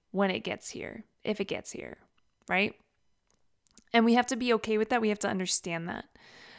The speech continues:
Um, and to, and to, I feel, release expectation that it should look a certain way, and to try to relinquish any disappointment if it doesn't look exactly like what we planned. Um,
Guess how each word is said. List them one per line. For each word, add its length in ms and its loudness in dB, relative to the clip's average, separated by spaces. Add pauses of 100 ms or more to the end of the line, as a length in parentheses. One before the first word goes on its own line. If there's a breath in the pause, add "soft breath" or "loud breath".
(200 loud breath)
Um, 540 2
and 140 2
to, 260 0 (180)
and 140 2
to, 320 2 (340)
I 180 6
feel, 300 0
release 440 0
expectation 1040 -4
that 140 0
it 100 -4
should 380 2
look 240 -4
a 40 -4
certain 380 0
way, 360 0 (500 loud breath)
and 300 -2
to 140 0
try 200 2
to 100 2
relinquish 680 0
any 180 0
disappointment 720 -2
if 120 -10
it 200 -8
doesn't 320 2
look 220 0
exactly 520 -2
like 220 -4
what 140 -2
we 120 -6
planned. 720 -6 (720 loud breath)
Um, 540 2